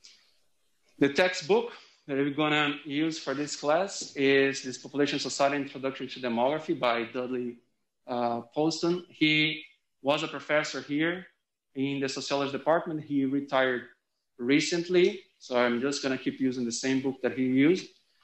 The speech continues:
And you can buy it or rent at our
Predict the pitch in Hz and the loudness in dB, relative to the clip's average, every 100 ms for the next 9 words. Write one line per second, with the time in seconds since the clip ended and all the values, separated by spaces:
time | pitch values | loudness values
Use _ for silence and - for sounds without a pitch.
0 | _ - 135 147 147 151 135 139 147 160 | _ 0 4 4 4 2 4 4 4 2
1 | 165 - _ _ _ _ _ _ _ - | 0 -8 _ _ _ _ _ _ _ -10
2 | 131 123 135 151 185 - _ _ _ _ | -6 -2 0 -2 -4 -12 _ _ _ _
3 | _ 127 127 127 127 123 123 117 117 | _ 0 2 2 2 0 -2 -4 -10